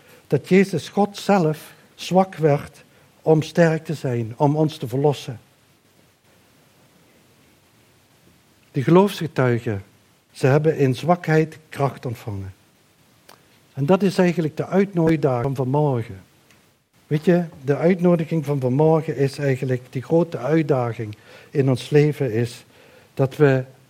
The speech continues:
als je veel capaciteit hebt, als je veel kunt, om zwak te worden. Maar als je niet veel kunt en je denkt, eh, over jezelf na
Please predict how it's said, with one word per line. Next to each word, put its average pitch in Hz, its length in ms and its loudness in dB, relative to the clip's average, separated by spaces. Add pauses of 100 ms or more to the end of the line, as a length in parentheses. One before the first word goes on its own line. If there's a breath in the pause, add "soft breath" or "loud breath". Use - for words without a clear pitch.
(140)
als 135 200 -2
je 135 120 -4
veel 160 260 0
capaciteit 151 760 -2
hebt, 113 420 -4 (840)
als 131 220 0
je 123 80 0
veel 147 280 0
kunt, 120 480 -2 (560 soft breath)
om 127 160 -6
zwak 120 320 -4
te 127 100 -4
worden. 92 360 -8 (920 soft breath)
Maar 143 140 -2
als 180 240 0
je 165 60 -4
niet 175 280 0
veel 156 240 0
kunt 139 400 0
en 135 180 -4
je 131 380 0
denkt, 165 460 0
eh, 147 380 2
over 147 240 0
jezelf 156 600 0
na 160 360 0